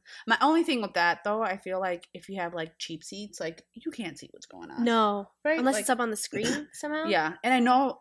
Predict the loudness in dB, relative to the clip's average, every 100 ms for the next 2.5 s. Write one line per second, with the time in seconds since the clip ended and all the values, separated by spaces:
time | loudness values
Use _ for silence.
0 | -8 -4 -4 -4 -4 -4 0 0 0 0
1 | 0 -2 -2 -2 -2 -4 -8 -16 _ -12
2 | -10 -6 -4 -4 -6